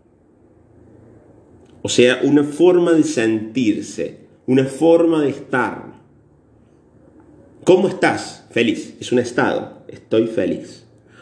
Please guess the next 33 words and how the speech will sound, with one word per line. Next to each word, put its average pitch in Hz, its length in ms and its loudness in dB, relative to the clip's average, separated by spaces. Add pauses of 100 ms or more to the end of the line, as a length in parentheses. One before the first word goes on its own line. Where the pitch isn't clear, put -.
¿Cómo 175 160 4
estás? - 720 -4
Triste, - 560 -2 (540)
estoy 98 560 -2
triste, - 400 0
es - 160 -8
un 98 80 0
estado. 98 540 -6 (1800)
¿Sí? - 420 0 (920)
Ahora, 117 420 -2 (420)
evidentemente 190 680 2
el 160 100 0
reino 170 280 2
de 170 80 2
Dios 165 260 4
es 143 160 -6
un 147 120 0
estado 143 460 0
de 135 140 2
plenitud, 127 720 4
dijeron 120 380 -2
recién, 117 640 -2
lugar 113 240 0
donde 120 160 0
hay 117 80 0
felicidad, 104 640 0
donde 107 260 0
hay, 110 80 0
do-, 98 560 -2
lugar 123 220 2
donde 120 160 2
hay 120 80 4
plenitud. 101 720 2